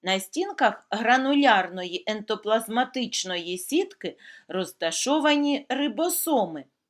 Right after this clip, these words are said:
Мітохондрії — органели, оточені двома мембранами.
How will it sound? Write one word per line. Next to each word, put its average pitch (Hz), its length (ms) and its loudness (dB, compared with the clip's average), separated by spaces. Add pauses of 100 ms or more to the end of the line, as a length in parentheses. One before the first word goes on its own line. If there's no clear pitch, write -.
(540)
Мітохондрії — 214 1120 0 (360)
органели, 214 920 0
оточені 254 760 -2
двома 208 440 -2
мембранами. 247 920 0